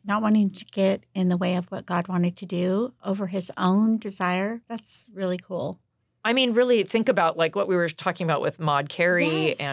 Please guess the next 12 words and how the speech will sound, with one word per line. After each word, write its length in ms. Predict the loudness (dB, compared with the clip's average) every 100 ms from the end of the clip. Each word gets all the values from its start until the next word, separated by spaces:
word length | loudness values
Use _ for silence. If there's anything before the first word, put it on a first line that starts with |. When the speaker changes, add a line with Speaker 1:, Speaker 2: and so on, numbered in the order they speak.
| -4
Speaker 2:
and, 80 | -4
yeah, 180 | 0 0
Speaker 1:
similar. 240 | 0 -2 -2
Speaker 2:
and 120 | 0
George. 320 | 2 2 0 0
Yeah, 260 | 2 2 0
I 60 | 0
mean, 160 | 4
just 260 | 4 6 4
Speaker 1:
Mm. 40 |
Speaker 2:
the, 340 | 6 6 4 0 -4
just 380 | -2 -2 -4